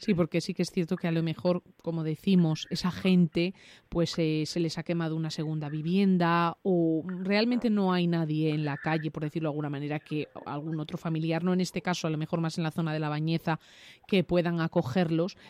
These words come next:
pero sí que a lo mejor en un futuro, pues, ustedes le pueden regalar, por ejemplo, una virgen, ¿no? Que para ellos pueda simbolizar mucho más,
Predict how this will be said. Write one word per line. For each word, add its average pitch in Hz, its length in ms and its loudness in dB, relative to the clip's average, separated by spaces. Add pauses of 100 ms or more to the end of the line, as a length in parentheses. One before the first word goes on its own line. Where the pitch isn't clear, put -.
(160)
pero 185 200 6
sí 185 140 0
que 208 140 2
a - 20 6
lo 196 140 4
mejor 190 580 4
en 214 160 8
un 202 100 8
futuro, 202 440 6
pues, 185 160 2
ustedes 180 420 4
le 180 80 4
pueden 180 340 4
regalar, 175 360 2
por 170 100 -2
ejemplo, 170 320 4
una 170 300 4
virgen, 185 500 2
¿no? 185 140 4
Que 185 100 2
para 170 260 4
ellos 185 220 4
pueda 185 220 2
simbolizar 175 560 2
mucho 185 340 2
más, 208 420 2